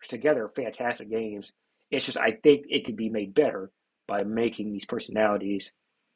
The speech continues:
truly investable from a fan perspective of things, you know. I've been going for twenty-seven minutes. I had nothing else to say.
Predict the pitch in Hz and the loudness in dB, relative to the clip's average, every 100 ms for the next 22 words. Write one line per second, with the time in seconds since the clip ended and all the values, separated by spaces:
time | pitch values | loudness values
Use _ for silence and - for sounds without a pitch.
0 | _ _ _ - 127 110 - 175 165 143 | _ _ _ -14 -12 -6 2 10 12 12
1 | 117 107 131 127 - - - - _ _ | 10 6 6 6 2 -10 -18 -20 _ _
2 | - - 143 123 104 - _ _ _ _ | -12 -6 -2 2 0 -2 _ _ _ _
3 | _ _ 143 139 117 - - - - - | _ _ 4 6 4 0 -10 -10 -10 -14
4 | - - - - - - _ _ - - | -10 -10 -10 -14 -14 -14 _ _ -20 -20
5 | - - 185 165 156 147 - 147 135 113 | -6 6 8 10 10 6 0 0 0 -2
6 | 117 113 110 127 131 117 107 104 104 - | -4 -6 -4 0 0 0 -6 -8 -10 -8
7 | 107 | -8